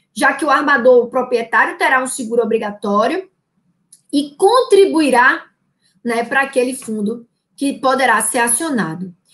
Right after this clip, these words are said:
E outra questão extremamente importante sobre o que o Brasil ainda pode fazer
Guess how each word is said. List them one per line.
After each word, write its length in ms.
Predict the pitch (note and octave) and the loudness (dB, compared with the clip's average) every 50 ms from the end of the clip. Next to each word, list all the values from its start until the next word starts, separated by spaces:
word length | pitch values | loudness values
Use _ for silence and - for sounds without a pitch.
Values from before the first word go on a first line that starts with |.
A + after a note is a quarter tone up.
| _ _ _ - | _ _ _ -2
E 120 | D#4+ F4 G4+ | 0 2 4
outra 320 | A4 B4+ B4+ A#4+ A#4 - | 4 4 2 2 0 0
questão 420 | - G4 F#4 F4 F4+ - E4+ E4 | 0 0 -2 -2 -2 -6 -6 -6
extremamente 800 | D#4 C#4+ - F#4 F4+ F#4 F4+ F4 E4 E4 D4+ - D#4 C#4 - - _ _ _ _ - | -6 -6 -6 -6 -6 -6 -6 -6 -8 -8 -8 -8 -10 -12 -12 -14 _ _ _ _ -4
importante 1000 | D4 D4+ - D4 C4+ B3 G#3+ - - A3 A3+ C4 D#4+ E4 D#4+ - C4+ G#3 G3+ - - _ _ _ - | -2 -2 -2 0 -2 -2 -2 -4 -6 -6 -4 -2 -2 -4 -4 -4 -4 -6 -6 -6 -10 _ _ _ -12
sobre 340 | - - D#4+ C#4+ C4+ D4+ D#4+ | -6 -2 0 0 2 2 0
o 80 | C4 | -2
que 140 | - - E4 | 0 0 0
o 80 | D#4 C4 | 0 2
Brasil 600 | D4 C#4+ D4+ C#4+ C4 A3+ G3+ G3 A#3+ C#4+ C#4+ C4+ | 0 0 2 0 0 0 -2 -2 -2 -2 -2 -2
ainda 360 | B3 B3 C4 D4 D4 - - | -2 -2 -4 -4 -4 -4 -6
pode 360 | - - C4+ B3+ B3 A#3+ B3+ | -4 -4 -2 -2 -2 -2 -4
fazer 680 | - - - G3+ F#3+ F#3+ F3+ F#3+ A#3 A#3 C4 D4+ D4+ | -6 -6 -6 -6 -6 -6 -6 -4 -2 -2 -2 -2 -4